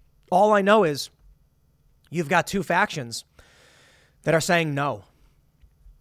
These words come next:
And there is no, in my opinion, reconciliation. I'm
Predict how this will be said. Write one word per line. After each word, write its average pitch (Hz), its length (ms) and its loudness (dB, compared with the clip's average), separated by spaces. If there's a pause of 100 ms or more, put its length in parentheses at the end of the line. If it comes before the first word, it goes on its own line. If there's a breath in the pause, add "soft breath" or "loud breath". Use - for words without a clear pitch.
(100)
And 160 200 -4
there 170 160 2
is 175 480 0
no, 139 440 2
in 131 180 -6
my 139 140 -2
opinion, 123 600 -6 (640)
reconciliation. 139 920 -6 (920)
I'm 139 520 -2